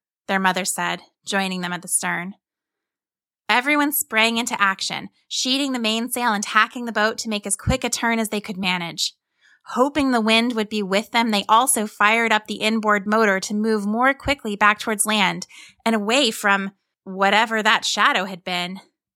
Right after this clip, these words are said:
Kai and Kalia let out sighs of relief as the boat began moving as quickly as it could back towards land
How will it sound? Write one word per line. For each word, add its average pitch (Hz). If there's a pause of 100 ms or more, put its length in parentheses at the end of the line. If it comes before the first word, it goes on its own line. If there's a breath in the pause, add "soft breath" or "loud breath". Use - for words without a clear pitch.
(500)
Kai 233
and 247
Kalia 262
let 214
out 202
sighs 233
of 208
relief 214
as 196
the 202
boat 214
began 202
moving 202
as 196
quickly 233
as 196
it -
could 220
back 196
towards 196
land 180